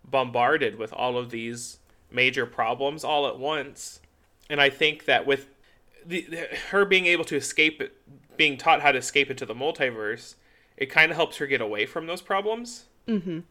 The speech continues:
Speaker 1: But then as she escapes from the problems, she realizes, like, how much she loves those people in her life. And then which starts affecting, I think, like, all the other places in the multiverse for her.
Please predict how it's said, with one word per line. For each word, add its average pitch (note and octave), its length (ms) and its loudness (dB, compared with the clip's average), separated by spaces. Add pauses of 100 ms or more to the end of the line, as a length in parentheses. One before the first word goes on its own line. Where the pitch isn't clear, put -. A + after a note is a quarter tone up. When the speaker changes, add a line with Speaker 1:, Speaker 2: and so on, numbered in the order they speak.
Speaker 1:
But D3 140 -2
then D#3+ 120 2
as D3+ 160 4
she D3+ 260 -4
escapes D#3+ 480 0
from D3 160 -6
the A#2 80 -6
problems, D3 560 0
she C#3+ 160 -4
realizes, B2 760 -4
like, G2+ 400 -12 (320)
how D3 140 -2
much C#3 220 -4
she B2 200 -10
loves B2+ 340 -4
those B2 180 -6
people C3 400 -6
in A#2 80 -8
her B2 100 -12
life. G#2+ 560 -4 (380)
And D#3 140 -2
then D#3 200 -4
which D#3 200 0
starts D3+ 280 2
affecting, C3+ 540 0
I B2 100 0
think, B2+ 320 -6
like, A#2 180 -2
all B2 160 -4
the A2 140 -4
other A#2 240 -2
places D3 460 -4
in D3+ 100 -4
the D3+ 80 -8
multiverse C#3+ 640 -4
for F3+ 160 -8
her. F#3 300 -6